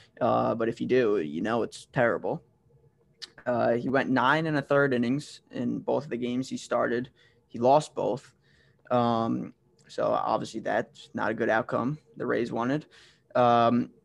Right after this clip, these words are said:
his whip was not good at all. It was a one point nine three, and the average that batters hit against him was a two forty-three. So pretty good there. Um,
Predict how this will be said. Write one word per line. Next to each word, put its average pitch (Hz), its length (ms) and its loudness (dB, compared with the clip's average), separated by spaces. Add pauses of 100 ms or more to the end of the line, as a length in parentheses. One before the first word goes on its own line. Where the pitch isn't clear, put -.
his 139 260 -6
whip 151 320 6
was 120 200 0
not 127 200 0
good 131 120 2
at 117 80 2
all. 120 240 2
It 117 100 -8
was 127 120 -6
a 113 40 0
one 131 280 2
point 143 280 0
nine 127 220 2
three, 123 380 -2 (480)
and 120 560 0 (200)
the - 120 2
average 135 400 4
that 120 220 4
batters 131 320 4
hit 147 100 0
against 147 340 0
him 165 400 0
was 139 520 4 (180)
a 139 400 4 (220)
two 190 320 -4
forty-three. 147 840 0
So 120 440 0 (420)
pretty 170 220 2
good 151 260 6
there. 110 360 4
Um, 127 520 0